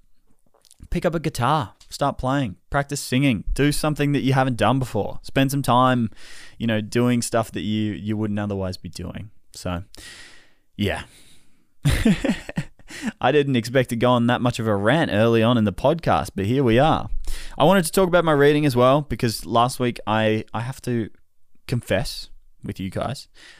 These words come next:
Last week I told you that I had finished The War of Art. And in reality, I was about seventy-five percent of the way through. And I regret this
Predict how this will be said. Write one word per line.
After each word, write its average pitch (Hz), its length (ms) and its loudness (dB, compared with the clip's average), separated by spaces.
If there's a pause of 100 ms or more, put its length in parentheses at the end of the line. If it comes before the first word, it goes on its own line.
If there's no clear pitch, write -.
Last 123 360 2
week 120 180 2
I 104 140 0
told 107 360 0
you 104 140 -6
that 104 220 -4
I 101 160 0
had 95 160 -4
finished 101 500 -4 (340)
The 107 120 -4
War 95 260 -2
of 90 100 -8
Art. 87 260 -2 (840)
And 107 120 -4
in 107 100 -2
reality, 110 580 2 (360)
I 107 100 -2
was 107 140 0
about 101 200 0
seventy-five 98 600 -2
percent - 340 -8 (200)
of 92 160 -6
the 92 80 -4
way 82 180 -2
through. - 440 -8 (280)
And 95 160 -4
I 101 80 0
regret 113 480 2
this 117 300 -2